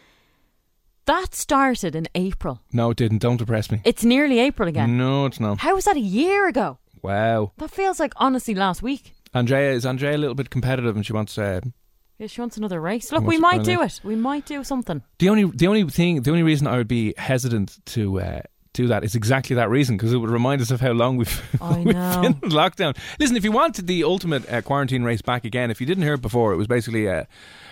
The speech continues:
Speaker 2: an audio-based race around your gaff. So we get callers on and they had to, what did they, to flush the toilet, ring the doorbell, turn
Speaker 1: Yeah.
Speaker 2: the T V up.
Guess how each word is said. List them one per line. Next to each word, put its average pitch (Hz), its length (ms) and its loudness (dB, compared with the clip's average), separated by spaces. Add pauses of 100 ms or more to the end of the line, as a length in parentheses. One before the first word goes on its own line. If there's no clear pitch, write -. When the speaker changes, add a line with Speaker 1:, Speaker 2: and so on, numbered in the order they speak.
(100)
Speaker 2:
an 107 140 0
audio-based 123 580 0
race 107 300 -2
around 101 200 0
your 90 60 -8
gaff. 101 240 -2
So 101 100 -6
we 98 80 -4
get 95 140 -4
callers 147 380 2
on 131 220 0
and 110 260 -2
they 110 100 0
had 120 160 -2
to, 131 80 -4
what 135 140 0
did 113 160 -4
they, 113 140 0
to 104 120 -6
flush 147 240 -2
the 135 60 -16
toilet, 127 260 0
ring 131 160 2
the 120 60 0
doorbell, 123 340 0
turn 131 160 0
Speaker 1:
Yeah. 196 140 4
Speaker 2:
the - 60 -2
T 127 120 0
V 120 200 0
up. 120 180 -2